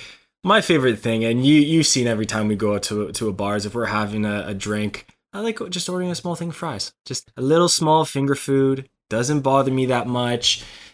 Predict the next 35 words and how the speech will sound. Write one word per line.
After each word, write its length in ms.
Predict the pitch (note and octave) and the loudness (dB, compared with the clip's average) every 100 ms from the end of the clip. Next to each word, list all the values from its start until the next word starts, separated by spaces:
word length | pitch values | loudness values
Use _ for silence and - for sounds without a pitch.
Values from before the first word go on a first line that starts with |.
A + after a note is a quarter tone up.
| _ | _
I 160 | F#2+ | -6
still 220 | F#2 - | -4 -4
get 160 | A2+ A#2+ | -2 -2
to 140 | B2+ | 0
enjoy 260 | B2 A#2 A#2 | -2 0 0
my 160 | B2 B2+ | 2 0
beer, 340 | A#2 A2 A2+ | 2 2 2
and 100 | A2 | 0
I 40 | |
don't 180 | G#2+ A2+ | -2 -4
feel 240 | - A#2 A2 | -4 -2 0
like 200 | A2+ A2 | -2 -2
I'm 80 | |
sweating 560 | G#2 - A2 A#2+ B2 B2 | 0 2 0 0 0 0
the 80 | A2 | 0
grease 320 | A2+ A2 - | -2 -2 -2
out 180 | A2+ G#2 | -2 -4
of 100 | G2+ | -2
me 160 | G#2 | -2
after. 600 | G2+ G#2+ A2+ - E2 B2+ F#3 _ _ _ | -2 -2 -4 -6 -6 -6 -8 _ _ _
But 180 | C3 C3+ | 0 0
yeah, 180 | F3 A3+ | 0 0
I'd 220 | B2+ E3+ | 0 0
be, 400 | G3+ F#3+ F3+ F#3+ | 0 0 0 -2
I'd 160 | F#3 A3+ | -6 -6
be 100 | A#3 | -4
just, 200 | A3+ - | -4 -4
you 60 | |
know, 180 | G3+ F#3 - | -4 -4 -8
normal 420 | F#3+ G3 G3 F#3 - | -6 -4 -4 -6 -6
basket 320 | F#3+ B3+ - | -4 -4 -6
of 80 | D#3 | -8
fries 240 | E3 D#3+ | -6 -6
kinda 240 | - D2+ C2+ | -6 -10 -12
guy. 280 | - - | -14 -16